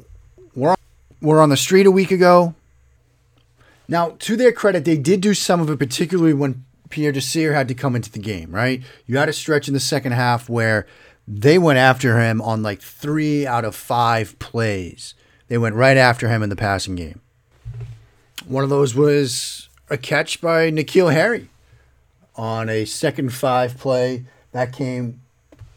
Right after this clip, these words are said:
at the one thirty-seven mark of the third quarter off of play action. Mac Jones, you know, hits him on a curl route, working back towards the football against Pierre Desir. So they did do some of that. But then you get the decisions at the end,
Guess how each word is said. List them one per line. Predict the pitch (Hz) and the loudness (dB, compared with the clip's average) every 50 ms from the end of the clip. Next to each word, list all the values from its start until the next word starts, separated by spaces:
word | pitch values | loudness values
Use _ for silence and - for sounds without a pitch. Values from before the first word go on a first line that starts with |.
| _ _ - | _ _ -14
at | 135 117 127 - | -14 -14 -12 -10
the | 131 123 120 117 117 | -8 -6 -6 -6 -8
one | 113 123 127 139 151 151 156 147 | -6 -6 -4 -4 -4 -4 -4 -6
thirty-seven | - - - 165 151 143 139 127 123 - - - 147 131 127 135 | -8 -6 -4 -2 0 0 -2 -4 -6 -8 -6 -4 -4 -2 -2 -2
mark | 131 127 127 127 127 135 | -2 -2 -4 -4 -6 -6
of | 120 | -10
the | 110 | -10
third | - - 131 127 120 | -8 -8 -8 -8 -8
quarter | 127 127 120 113 117 | -8 -8 -8 -6 -6
off | 117 120 123 117 127 | -4 -4 -4 -4 -6
of | 117 120 | -12 -12
play | - 127 120 117 | -8 -6 -6 -4
action. | 113 110 110 - - 110 | -4 -4 -6 -8 -8 -10
Mac | 107 110 110 107 - | -8 -6 -8 -8 -8
Jones, | - 113 107 107 107 107 104 95 - - _ _ _ _ _ _ _ _ _ | -10 -10 -8 -8 -8 -10 -10 -14 -16 -20 _ _ _ _ _ _ _ _ _
you | - 120 117 | -12 -10 -8
know, | 113 107 | -8 -8
hits | 104 101 139 135 135 | -6 -4 -4 -4 -4
him | 143 123 123 | -4 -6 -4
on | 123 120 117 | -4 -6 -6
a | 117 | -6
curl | 117 - - 123 117 117 117 | -8 -8 -8 -6 -4 -4 -4
route, | 110 110 113 113 113 113 113 107 - _ _ _ _ _ _ _ - | -4 -4 -2 -2 0 0 -2 -4 -6 _ _ _ _ _ _ _ -6
working | 117 120 117 - 135 | -4 -4 -2 -2 -2
back | 113 127 120 117 117 - | 2 4 4 4 2 2
towards | - 131 123 120 117 | -2 -2 -2 -2 -4
the | 117 - | -6 -6
football | - 123 120 - 113 | -6 -4 -2 0 -2
against | 110 104 113 107 - | -2 -2 -4 -8 -8
Pierre | - 120 113 | -6 -6 -6
Desir. | 104 104 - 123 113 | -6 -6 -6 -6 -6
So | 107 - 147 | -6 -4 -2
they | 139 165 160 | -2 -2 0
did | 135 139 202 240 220 | 2 2 2 2 2
do | 233 220 214 | -2 -4 -4
some | 185 - - - 208 190 190 | -4 -4 -4 -4 -4 -2 -2
of | 170 131 | -4 -4
that. | 113 104 85 82 85 - _ _ _ _ _ _ _ _ _ _ _ _ _ _ _ _ _ _ _ _ _ _ _ _ _ _ _ _ _ _ _ _ _ _ _ _ _ _ _ _ _ _ _ _ _ _ _ _ | -4 -6 -6 -8 -12 -18 _ _ _ _ _ _ _ _ _ _ _ _ _ _ _ _ _ _ _ _ _ _ _ _ _ _ _ _ _ _ _ _ _ _ _ _ _ _ _ _ _ _ _ _ _ _ _ _
But | - 151 127 - | -4 -4 -2 0
then | 170 165 185 196 | 0 0 0 2
you | 208 214 190 | 0 0 0
get | 156 170 165 160 | 2 0 0 0
the | - 151 | -2 -8
decisions | 131 147 139 - 143 131 123 120 127 120 | -6 -6 -4 -2 -2 -2 -2 -2 -4 -6
at | 113 110 - | -6 -8 -8
the | 123 110 107 | -8 -8 -8
end, | 87 - - | -10 -12 -16